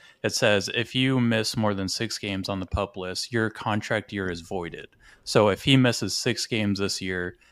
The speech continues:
basically this contract year or this contract or this year didn't happen. So it would basically be like his fourth year would start next year, and then he could be franchise tagged on top of that again.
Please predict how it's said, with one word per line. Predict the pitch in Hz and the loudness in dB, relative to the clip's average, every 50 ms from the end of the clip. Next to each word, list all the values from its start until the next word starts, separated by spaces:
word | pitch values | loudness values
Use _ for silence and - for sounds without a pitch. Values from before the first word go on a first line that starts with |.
| _ _ - | _ _ 2
basically | - 120 123 - - - 131 123 113 | 4 4 4 4 2 0 2 2 2
this | 98 110 104 - | 4 2 0 0
contract | - - 113 104 101 101 - 113 104 101 - | -2 -2 -2 -2 -2 0 0 -2 -2 -2 -4
year | - 107 104 107 107 110 113 113 _ - | -4 -2 0 0 0 0 -2 -4 _ -4
or | 120 | -2
this | 104 107 104 - - | -2 0 -2 -4 -4
contract | - - 104 104 107 - - 127 131 147 - - | -4 -4 -2 -2 -2 0 0 0 0 0 0 -2
or | 131 113 104 | -4 -2 -2
this | 104 104 98 - - | -2 -4 -4 -4 -4
year | 107 107 123 143 143 143 - | -2 0 0 0 -2 -2 0
didn't | - 120 110 117 - | 0 0 0 -2 -4
happen. | - 117 104 98 - - 87 78 85 104 | -4 -2 -2 -2 -4 -6 -12 -10 -10 -8
So | - - 117 95 101 | -4 0 2 2 2
it | 104 | 2
would | 101 101 95 87 92 95 - _ _ _ _ _ _ - | 2 0 -2 -4 -6 -14 -18 _ _ _ _ _ _ 0
basically | 120 110 104 - 120 104 - 110 101 101 98 98 95 - _ _ _ - | 2 2 2 0 -2 -4 -4 -4 -2 -2 -4 -4 -6 -10 _ _ _ -4
be | 104 98 98 | -2 0 0
like | 92 90 87 90 - | 0 0 -2 -4 -8
his | - - 113 98 92 87 82 - - - - _ _ _ _ _ _ | -8 -4 -4 -4 -4 -4 -6 -6 -8 -10 -18 _ _ _ _ _ _
fourth | - - 156 143 147 131 - | 0 4 4 6 6 4 2
year | 117 107 101 101 98 98 | 0 -2 -2 -2 -2 -2
would | 95 98 90 - | -2 -4 -4 -4
start | - - - 110 98 98 90 - _ _ _ _ - - | -2 0 2 2 2 2 0 -4 _ _ _ _ -4 0
next | 110 107 107 101 - - - 90 | 0 0 0 0 -2 -6 -8 -8
year, | 80 62 - - - _ - - - - - - | -10 -12 -14 -16 -18 _ -20 -20 -20 -8 0 2
and | 117 110 107 | 4 4 4
then | 110 104 101 | 4 2 2
he | 95 - 110 | 0 -2 -2
could | - - 95 | -2 -4 -6
be | 90 101 90 | -6 -6 -8
franchise | - - 95 95 95 90 - 98 90 92 - | -8 -8 -8 -8 -8 -6 -4 -6 -4 -4 -4
tagged | - 104 92 90 90 - - | -2 -2 -2 -2 -4 -6 -8
on | 92 90 95 | -6 -6 -6
top | 92 - - 107 101 92 - | -6 -4 -2 -2 -2 -2 -2
of | 98 85 | -6 -6
that | 90 85 85 87 80 | -4 -4 -4 -4 -6
again. | 76 90 92 104 101 98 69 58 - - | -8 -8 -6 -4 -4 -4 -4 -8 -14 -20